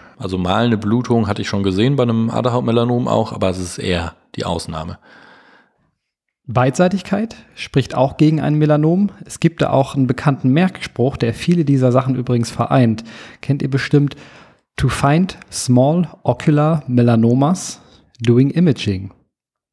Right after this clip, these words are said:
Speaker 2: To find small ocular melanomas, doing imaging.
Speaker 1: Das ist ein Mnemonic, wie die Amerikaner es gerne so machen. Das heißt, jeder Buchstabe steht für eine bestimmte Sache. To, T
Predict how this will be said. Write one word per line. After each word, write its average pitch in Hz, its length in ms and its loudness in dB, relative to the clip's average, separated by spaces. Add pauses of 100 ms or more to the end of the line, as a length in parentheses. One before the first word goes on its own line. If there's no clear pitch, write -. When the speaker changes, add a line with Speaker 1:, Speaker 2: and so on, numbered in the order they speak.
(220)
Speaker 2:
To 117 100 -4
find 131 320 -4
small 120 580 -8
ocular 113 300 -6
melanomas, 110 500 -4
doing 113 220 -4
imaging. 104 500 -4 (140)
Speaker 1:
Das 110 140 0
ist 127 100 4
ein 113 160 6
Mnemonic, 117 800 2
wie 135 160 6
die 143 80 4
Amerikaner 131 320 2
es - 80 -2
gerne 123 140 4
so 113 60 2
machen. 107 140 2
Das 101 80 -2
heißt, 104 160 0
jeder 113 180 4
Buchstabe 101 520 0
steht - 320 -2
für 98 100 -4
eine 95 100 -4
bestimmte 95 360 -4
Sache. 82 360 -4
To, 165 380 2 (520)
T 131 440 2